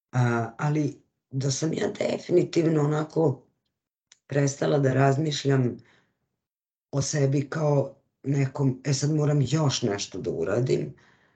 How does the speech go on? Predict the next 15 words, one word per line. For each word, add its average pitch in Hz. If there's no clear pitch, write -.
to -
je, 226
ja -
mislim, -
došlo 156
kroz 127
košarku, -
kroz -
taj 143
me-, 131
moj 131
neki 131
hobi, 127
vrlo 151
neočekivano. 113